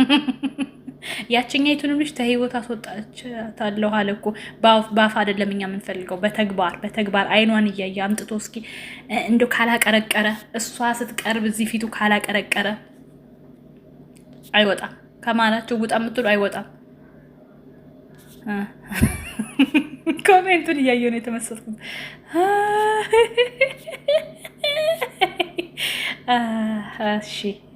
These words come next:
እሺ። ኮሜንቱ እያየሁ በሳቅ ወደኩኝ። ለማንኛውም ዋይስ ነው። ብዙ፣ ብዙ፣ ብዙ፣ ብዙ አትንጨርጨሩ፣ ብዙ አትቃጠሉ። አይመለከታችሁም፣ በቃ አይመለከታችሁም። ሄሉ የፈለገችውን የመወሰን መብት አላት። ስለዚህ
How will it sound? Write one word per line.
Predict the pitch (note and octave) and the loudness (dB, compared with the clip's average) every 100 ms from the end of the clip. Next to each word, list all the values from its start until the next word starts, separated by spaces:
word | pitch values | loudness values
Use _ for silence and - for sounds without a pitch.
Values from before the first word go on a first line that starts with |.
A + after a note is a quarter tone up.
| - G3+ | -12 -10
እሺ። | G3 - G3+ - - - - - G3+ G3+ G3 G3 G3+ G3 C#3 - - - G3+ G#3 G3+ - - - - - - - - - - - - D4 C#4+ D4 D4+ E4+ - D#4+ - - F4+ F4 - - - B3+ | -8 -6 -6 -6 -18 -20 -20 -10 -4 -2 0 -2 -4 -8 -14 -16 -20 -10 -2 0 -2 -10 -14 -14 -20 -20 -20 -20 -20 -14 -14 -6 2 4 4 2 2 2 0 -2 -4 -6 -8 -10 -10 -10 -10 -6
ኮሜንቱ | E4 E4 F4 E4+ | 0 4 4 4
እያየሁ | C#4+ C#4+ D4 | 4 2 2
በሳቅ | C#4+ C#4 C4+ - | 2 0 -2 -2
ወደኩኝ። | A3 A3 A3+ A#3 A#3 - - - - | -4 -4 -6 -10 -12 -16 -18 -14 -4
ለማንኛውም | A#3 B3 A#3+ B3 A3+ | 0 4 4 4 2
ዋይስ | G3+ G3 - | 2 0 -4
ነው። | F#3+ | -8
ብዙ፣ | G3 G#3+ A3 | -4 -2 0
ብዙ፣ | G#3 G#3 | 0 0
ብዙ፣ | G#3 G3+ | -2 -2
ብዙ | G#3 G#3 - | -2 -4 -4
አትንጨርጨሩ፣ | G#3 G#3+ G#3+ G3+ - G#3+ | -6 -2 -2 -2 -2 -4
ብዙ | G3+ G#3 | -4 -4
አትቃጠሉ። | G#3+ G#3+ - F#3 G#3 | -4 -4 -4 0 2
አይመለከታችሁም፣ | A#3 G#3+ G3+ - G#3 G3 A3 G#3+ | 4 2 0 -4 -10 -10 -6 -4
በቃ | G3 - - | -4 -4 0
አይመለከታችሁም። | C4+ G#3+ G3+ G#3 G#3 - A3 | 2 2 0 -8 -10 -10 -4
ሄሉ | C4+ B3+ | 0 2
የፈለገችውን | A#3+ A#3+ A3+ A3 A#3 B3 G#3+ | 0 0 -2 0 0 0 2
የመወሰን | G#3 G#3+ A3+ G#3 | 2 0 0 0
መብት | G#3 - | 0 -2
አላት። | G3+ F#3+ G3+ | -6 -6 -8
ስለዚህ | - B3 A3+ | -6 -6 -6